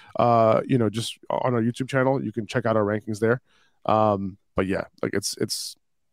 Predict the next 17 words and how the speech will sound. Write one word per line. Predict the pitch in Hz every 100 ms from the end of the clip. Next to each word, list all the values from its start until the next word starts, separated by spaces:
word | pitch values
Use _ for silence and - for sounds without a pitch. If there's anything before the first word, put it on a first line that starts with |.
| 147
not | 165 170
looking | 151 127
great | 110 113 107
for | 117
Andrews. | 120 113 120 123
I |
think | 120 139
he's | 135
still | - 151
a | 131
start. | - 127 131
He's | 131
still | - 165
a |
tight | 131 143
end | 139 123
one, | 139 139 117